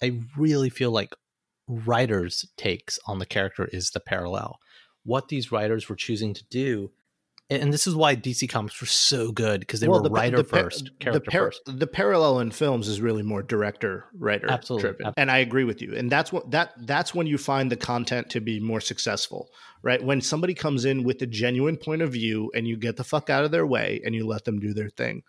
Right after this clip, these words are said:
Speaker 1: For a long time.
Speaker 2: Yes. And you, you let it breathe. I mean, that's why the Nolan Batman films were so good, because nothing else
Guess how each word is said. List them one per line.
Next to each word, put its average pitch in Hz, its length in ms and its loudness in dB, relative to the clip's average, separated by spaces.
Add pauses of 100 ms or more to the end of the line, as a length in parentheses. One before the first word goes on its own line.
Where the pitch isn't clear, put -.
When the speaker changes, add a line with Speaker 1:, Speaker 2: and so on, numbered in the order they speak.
(160)
Speaker 1:
For 147 340 6
a 135 120 4
long 117 540 2 (100)
time. 92 480 -2 (220)
Speaker 2:
Yes. 107 720 -2
And 120 240 0
you, 113 200 -2
you 127 160 0
let 123 160 4
it 107 180 -4
breathe. 110 360 2
I 123 80 0
mean, 139 180 0
that's 131 240 0
why 151 200 2
the 131 100 0
Nolan 123 440 2
Batman 107 400 -2
films 104 260 -4
were 107 80 -4
so 131 180 0
good, - 260 0 (800)
because 113 640 2 (400)
nothing 120 600 2
else - 560 2